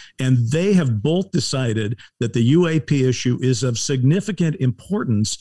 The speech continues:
that they can put their names on an amendment about it and, and talk openly about it. And I don't think they checked their ambition,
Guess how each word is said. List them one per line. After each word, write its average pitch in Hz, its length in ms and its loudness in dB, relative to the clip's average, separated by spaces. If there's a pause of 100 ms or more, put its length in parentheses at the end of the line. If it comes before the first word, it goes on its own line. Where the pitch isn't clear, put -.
(380)
that 135 160 -2
they 185 120 0
can 196 160 2
put 190 160 0
their 131 100 2
names 151 480 4
on 147 160 0
an 123 140 2
amendment 120 500 2
about 95 360 -6
it 98 120 -8 (320)
and, 123 220 2
and 131 160 -2
talk 185 340 -2
openly 123 540 -2
about 98 320 -4
it. 104 140 -4 (260)
And 135 160 -2
I 190 160 -4
don't 247 200 -4
think 175 240 -2
they 143 160 0
checked - 480 -6
their 127 240 -2
ambition, 117 800 -4